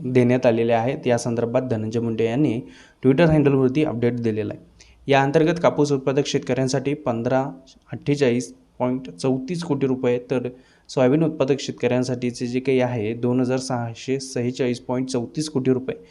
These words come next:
असे एकूण चार हजार एकशे चौऱ्याण्णव पॉइंट अडुसष्ट कोटी रुपयेचा निधी उपलब्ध करून देण्यात आलेला आहे.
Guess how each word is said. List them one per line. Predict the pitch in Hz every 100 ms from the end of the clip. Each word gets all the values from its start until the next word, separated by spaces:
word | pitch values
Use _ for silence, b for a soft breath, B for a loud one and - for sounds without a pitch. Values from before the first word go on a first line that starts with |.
| b b b b
असे | - -
एकूण | - 143 160 170 175 - 147
चार | 147 156
हजार | 131 135
एकशे | 127 147
चौऱ्याण्णव | 123 127 131 143 123
पॉइंट | 127 - 123 131 -
अडुसष्ट | 123 127 160 156 156
कोटी | 151 139 131
रुपयेचा | 127 131 135
निधी | 123 123 131
उपलब्ध | - 123 - 165 151
करून | 147 127 127
देण्यात | 123 123 151
आलेला | 113 110 107
आहे. | 104